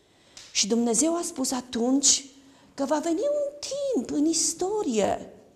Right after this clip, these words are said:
când sămânța femeii va zdrobi capul șarpelui, adică al diavolului. Și au trecut câteva mii de ani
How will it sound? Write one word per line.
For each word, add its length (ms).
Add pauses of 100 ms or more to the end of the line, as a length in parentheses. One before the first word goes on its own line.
(360)
când 220
sămânța 600
femeii 600
va 160
zdrobi 400
capul 480
șarpelui, 1080 (180)
adică 420
al 280
diavolului. 840 (1400)
Și 160
au 220
trecut 420
câteva 380
mii 180
de 260
ani 600